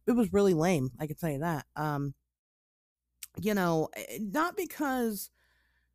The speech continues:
I, I mean, just from what we saw, and maybe we had missed the exciting parts, but from what I understand, you know, some of the podcasters were even unhappy because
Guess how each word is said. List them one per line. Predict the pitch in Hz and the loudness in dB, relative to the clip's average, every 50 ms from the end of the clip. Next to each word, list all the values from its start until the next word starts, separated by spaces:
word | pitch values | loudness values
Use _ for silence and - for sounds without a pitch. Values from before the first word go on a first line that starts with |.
| _ - - | _ -10 -8
I, | 175 - - 226 | -6 -4 0 0
I | |
mean, | 254 262 254 240 247 | 2 2 2 0 0
just | 233 370 381 - - | 0 0 -2 -2 -2
from | - 359 320 254 | -2 0 0 2
what | 226 220 185 - | 2 0 -2 -2
we | - 185 180 165 | 0 0 0 0
saw, | - - 165 151 151 | 0 0 0 0 2
and | 156 180 185 | 2 2 2
maybe | 190 196 208 226 220 294 302 | 2 2 0 0 0 0 2
we | 302 311 277 | 2 2 2
had | 233 208 160 | 2 2 2
missed | 156 156 156 160 185 - - | 2 2 2 2 0 0 -2
the | - 214 | 0 0
exciting | 214 208 196 - - 220 214 214 220 220 220 202 | 0 0 -2 -2 0 0 0 2 2 0 0 0
parts, | - 220 214 214 208 202 196 196 - - | 0 0 0 0 0 0 -2 -4 -8 -4
but | - 170 156 147 147 139 - - | -2 0 2 2 0 -2 -2 -2
from | - 180 175 | 0 0 2
what | 175 180 180 | 2 2 2
I | 170 170 185 | 2 2 0
understand, | 180 170 156 156 - - 165 160 151 151 147 - - | 0 0 0 -2 -2 -2 -2 -2 0 0 -2 -2 -2
you | 165 | -2
know, | 160 139 135 | -2 -2 -2
some | - - 170 | -2 -2 -2
of | 160 | -2
the | 139 127 | -2 -2
podcasters | - 180 175 170 165 - 175 156 147 147 - - 156 156 143 156 | -2 0 0 0 0 -2 -2 -2 -2 -2 -2 -2 -2 -2 -2 -2
were | 165 | -2
even | 147 123 139 143 143 131 | -2 -2 -2 -2 -4 -2
unhappy | 156 156 156 151 135 151 151 139 127 - 139 135 | -2 -2 -2 -2 -2 -2 -4 -4 -4 -4 -4 -4
because | 127 139 135 - - 160 156 143 135 - | -4 -4 -6 -4 -2 0 0 0 -2 -6